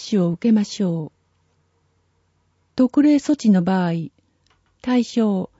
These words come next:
平成七年四月二日から平成十九年四月一日生まれ。接種期間、回数、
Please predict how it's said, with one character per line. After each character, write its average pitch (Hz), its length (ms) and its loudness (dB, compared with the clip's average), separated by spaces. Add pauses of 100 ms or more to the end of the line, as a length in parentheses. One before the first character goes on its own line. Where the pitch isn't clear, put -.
(140)
平 294 220 2
成 277 280 0
七 - 260 0
年 196 260 4
四 - 140 2
月 269 300 2
二 - 180 -10
日 247 120 -4
か 220 140 -4
ら 196 180 -4 (320)
平 294 260 2
成 277 280 2
十 285 240 2
九 - 120 -2
年 175 220 2
四 - 160 0
月 269 220 4
一 247 280 0
日 226 280 -2
生 190 60 2
ま 160 140 -2
れ。 - 180 -14 (1120)
接 254 240 0
種 285 240 0
期 - 140 -12
間、 185 360 -4 (140)
回 247 260 0
数、 190 440 -2